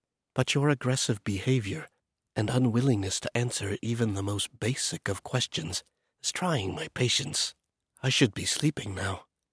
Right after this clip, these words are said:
Please leave. I am through with you." Havish's sword rose above his head like a viper waiting to strike. To himself he said, "I guess I was wrong about the bloodshed."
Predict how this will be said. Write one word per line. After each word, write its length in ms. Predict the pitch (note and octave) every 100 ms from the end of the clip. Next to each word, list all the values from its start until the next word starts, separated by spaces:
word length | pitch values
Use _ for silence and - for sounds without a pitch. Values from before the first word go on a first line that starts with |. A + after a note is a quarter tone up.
| _ _ _ _
Please 400 | - A3 F3+ -
leave. 380 | G#2 A2 - - _ _ _ _ _ _ _ _
I 120 | D#3+
am 160 | F#3 F#3+
through 240 | - B2
with 160 | G#2 -
you." 260 | G2+ G2+ - _ _ _ _ _ -
Havish's 440 | G#2+ G#2+ - G#2
sword 380 | - G2+ G2 G2
rose 220 | G#2 G2
above 220 | F#2+ G2
his 140 | G2+ -
head 240 | G#2 F#2+
like 200 | - -
a 20 |
viper 400 | F#2+ - - -
waiting 320 | - - - F#2+
to 80 |
strike. 420 | - - G2 F#2+ - _ _ _ _ -
To 140 | A2
himself 500 | G#2 G2 - G#2 -
he 60 | -
said, 380 | - - - - _ _ _ _ _ _ _ _ -
"I 160 | F2+
guess 280 | F2+ F2 - -
I 140 | -
was 240 | - -
wrong 420 | F2+ F#2 E2+ F2 F2
about 300 | E2+ - -
the 80 |
bloodshed." 760 | - F#2 F2 - F2 E2+ E2